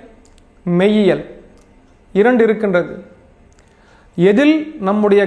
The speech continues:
கவனத்தை செலுத்துகின்றோமோ, எதில் நம்முடைய உழைப்பை செலுத்துகின்றோமோ, அதில் நாம் வளருவோம். அருள் கூர்ந்து உலகியலில் இருப்பவர்களும் மெய்யியலில் இருப்பவர்களும் இதை தனியாக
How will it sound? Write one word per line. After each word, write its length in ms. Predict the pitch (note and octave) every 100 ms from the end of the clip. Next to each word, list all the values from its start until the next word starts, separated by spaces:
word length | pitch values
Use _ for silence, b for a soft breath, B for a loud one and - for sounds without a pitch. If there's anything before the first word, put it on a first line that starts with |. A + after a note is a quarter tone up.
| F3
கவனத்தை 400 | F#3+ A3 G#3 G#3+ G#3+
செலுத்துகின்றோமோ, 760 | G3+ - G3 F3+ E3+ E3 E3+ A#3 - - _ _ _ _ - F#3
எதில் 240 | G#3 C#4+ C4+ -
நம்முடைய 320 | F#3+ G3+ G3 F3+ F3
உழைப்பை 380 | G#3+ A#3 A#3+ A3+
செலுத்துகின்றோமோ, 760 | G3 G3 F3+ F3+ E3+ E3+ F3 A#3+ - - E3
அதில் 260 | F#3+ A3+ G#3+ F3
நாம் 200 | F#3 G#3+ - E3+
வளருவோம். 460 | E3+ F3 D#3+ - - - _ _ b b b b D3+
அருள் 260 | G3+ B3+ G#3+
கூர்ந்து 340 | A3+ A3 A3 C4 C4+ - - _ _ _ - E3+
உலகியலில் 480 | A3+ A3+ A#3 A3+ G#3+
இருப்பவர்களும் 600 | G3 - F#3+ F3+ G3 A3 - - E3+
மெய்யியலில் 560 | F3+ G#3+ A3 A3 G#3 F#3+
இருப்பவர்களும் 580 | F3+ F#3 F3 E3 F#3+ A3+ - -
இதை 120 | F3+ F3+ - - - _ _ - F3
தனியாக 480 | G#3 A#3 A3+ A3